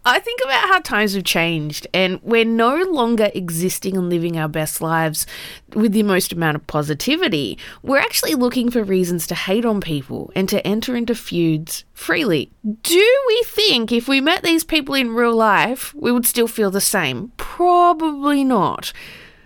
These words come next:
Again, we've become awfully brave behind our screens, our technology, whatever it might be,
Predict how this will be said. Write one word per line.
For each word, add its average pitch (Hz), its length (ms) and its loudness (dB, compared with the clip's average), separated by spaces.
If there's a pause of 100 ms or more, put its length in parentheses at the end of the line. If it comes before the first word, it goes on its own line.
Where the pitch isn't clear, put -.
(200)
Again, 240 520 0 (520)
we've 311 340 2
become 349 460 -4 (180)
awfully 262 640 2
brave 196 960 0 (380)
behind 233 580 0
our 269 200 2
screens, 277 680 0
our 170 160 2
technology, 214 720 0 (380)
whatever 190 200 0
it - 60 -6
might 202 220 -2
be, 165 280 0